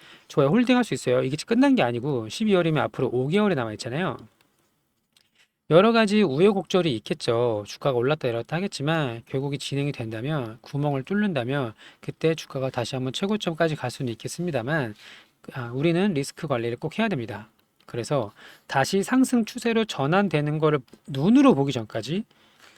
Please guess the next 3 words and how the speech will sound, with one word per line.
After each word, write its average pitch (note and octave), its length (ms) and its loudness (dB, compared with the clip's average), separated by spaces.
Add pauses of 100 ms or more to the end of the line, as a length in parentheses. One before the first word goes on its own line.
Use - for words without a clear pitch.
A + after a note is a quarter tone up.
(360)
물타기는 B2 680 -4 (600)
금지. A#2+ 320 -4 (1600)
이해되셨죠? D3 500 0